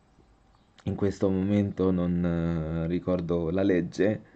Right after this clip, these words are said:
però ci tengo a ricordare un altro dato oggettivo, ossia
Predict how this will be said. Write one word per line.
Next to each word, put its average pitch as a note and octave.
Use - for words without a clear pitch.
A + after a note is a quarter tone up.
però F#2+
ci E2
tengo F#2
a F2+
ricordare F2+
un F#2+
altro G2
dato F2
oggettivo, F2
ossia E2+